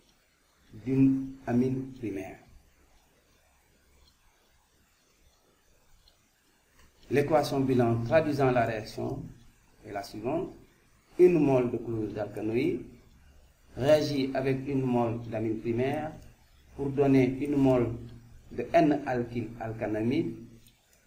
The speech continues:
et une mole de chlorure d'hydrogène. Là aussi, l'atome de chlore du groupe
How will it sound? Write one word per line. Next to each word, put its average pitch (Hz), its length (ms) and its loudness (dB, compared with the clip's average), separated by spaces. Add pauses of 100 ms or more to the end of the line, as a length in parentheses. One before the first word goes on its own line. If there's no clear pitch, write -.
(160)
et - 300 -2 (280)
une 127 180 -4
mole 127 340 0 (100)
de 117 80 -6
chlorure 117 600 -2 (340)
d'hydrogène. 117 520 -6 (2000)
Là 92 220 -8
aussi, 123 480 -6 (1300)
l'atome 160 320 -2
de 135 80 -2
chlore 120 640 0 (600)
du 107 120 -10
groupe 117 320 -10